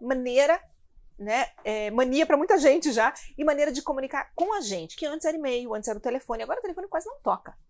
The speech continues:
Por que que pega um telefone e vai ligar pra passar uma sugestão de pauta? O cara escreve ali rapidinho, ele sabe que chega. E a gente tem uma equipe que responde todas as mensagens e tem também a parte ao vivo, que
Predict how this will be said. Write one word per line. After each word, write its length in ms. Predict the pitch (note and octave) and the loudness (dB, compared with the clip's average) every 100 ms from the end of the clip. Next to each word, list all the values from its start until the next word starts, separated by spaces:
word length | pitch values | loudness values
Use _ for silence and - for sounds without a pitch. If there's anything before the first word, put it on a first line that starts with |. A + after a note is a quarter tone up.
| - - - _ - - - - | -20 -20 -20 _ -20 -20 -20 -12
Por 80 | |
que 80 | - | -8
que 200 | C#5+ A#4 | -8 -8
pega 320 | - C#4 F4+ | -2 0 0
um 60 | D#4 | -2
telefone 380 | D4 A#3 C#4 C4+ | -6 -6 -6 -8
e 20 | |
vai 80 | B3 | -8
ligar 420 | B3+ G#3+ A3 C4 | -6 -2 -2 -2
pra 100 | B3+ | -4
passar 180 | A#3+ B3 | -4 -4
uma 80 | B3 | -4
sugestão 300 | B3 A3+ A#3 | -6 -8 -8
de 40 | |
pauta? 200 | A3 G#3+ | -6 -6
O 20 | |
cara 140 | - C5 | -8 -4
escreve 360 | - F4+ A#4 | -4 -4 -6
ali 160 | A4+ G4 | -4 -2
rapidinho, 600 | A4+ G#4+ D#4+ C#4 A#4+ - - - - | -4 -6 -6 -8 -10 -12 -18 -20 -6
ele 140 | F4 | 0
sabe 180 | F#4 A4+ | 2 2
que 60 | - | 0
chega. 500 | - D#4+ G#4 C4+ - - - | 0 0 0 0 -2 -8 -6
E 60 | B3+ | -2
a 20 | |
gente 180 | D#4 - | 0 0
tem 120 | D#4+ | 0
uma 100 | C#4 | -2
equipe 360 | - F4+ B4 | 0 0 0
que 80 | G#4 | -2
responde 600 | C#4+ C4 - G3+ B3+ - - - | -2 -2 -2 -4 -6 -12 -16 2
todas 400 | A3+ G#3+ A3+ G#3 | 2 2 -2 -6
as 80 | |
mensagens 680 | G3 F3 - D#3 D#3+ B3 D#4 - - C4 | -6 -6 -4 -4 -6 -8 -12 -14 -20 -6
e 140 | G4+ A4 - | -4 -4 -2
tem 340 | B3+ D4 C#4+ G3 | 0 0 -4 -8
também 480 | A#3 G3 F#3+ B3+ | -8 -6 -4 -4
a 60 | C4+ | -4
parte 400 | - A#3 B3+ - | -2 -2 -4 -6
ao 200 | - A4+ | -4 -4
vivo, 480 | D4 A#3 G3 E3 - _ | -4 -6 -6 -10 -20 _
que 320 | - A3 D4+ | -14 -8 -8